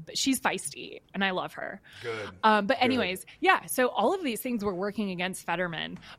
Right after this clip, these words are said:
Speaker 1: but you release the fact Doctor Oz kills puppies, and there's no coming back from that.
Speaker 2: Yep. And we will
Speaker 1: Um,
Speaker 2: talk about why that works. I have a pu-, one ready for that, too. Like, why
Speaker 1: I don't
Speaker 2: that?
Speaker 1: even, is there psychology behind that? No, everyone loves a puppy. Don't kill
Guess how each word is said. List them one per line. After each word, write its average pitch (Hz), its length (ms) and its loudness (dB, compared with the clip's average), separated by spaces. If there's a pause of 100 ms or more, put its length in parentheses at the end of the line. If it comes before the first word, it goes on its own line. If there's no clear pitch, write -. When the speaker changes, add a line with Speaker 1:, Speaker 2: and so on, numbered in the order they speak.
Speaker 1:
but 196 260 4
you 202 180 2
release 208 500 4
the 392 160 -8
fact 359 400 -2
Doctor 277 340 2
Oz 269 280 4
kills 233 320 -2
puppies, 196 680 0 (140)
and 190 280 2 (100)
there's 233 220 0
no 202 140 -2
coming 175 280 -8
back 147 200 -6
from 151 180 -14
that. 143 260 -4 (1120)
Speaker 2:
Yep. - 260 -10 (340)
And 101 140 -16
we 214 60 2
will 208 160 2
Speaker 1:
Um, 185 60 -2
Speaker 2:
talk 143 200 0
about 120 280 0
why 104 340 2
that 87 280 -6
works. 82 440 -12
I 95 120 -6
have 101 200 -4
a 90 60 -12
pu-, 95 360 -10
one 95 240 -12
ready 95 240 -12
for 95 180 -14
that, 92 320 -8
too. 90 300 -16
Like, 78 180 -20
why 87 160 -14
Speaker 1:
I - 40 -2
don't 240 200 -2
Speaker 2:
that? 294 40 0
Speaker 1:
even, 294 180 2 (560)
is 247 140 0
there 269 160 2
psychology 214 580 2
behind 294 340 0
that? 330 140 2
No, 220 160 0
everyone 269 340 0
loves 269 200 0
a 262 60 0
puppy. 240 360 0
Don't 196 220 0
kill 254 160 0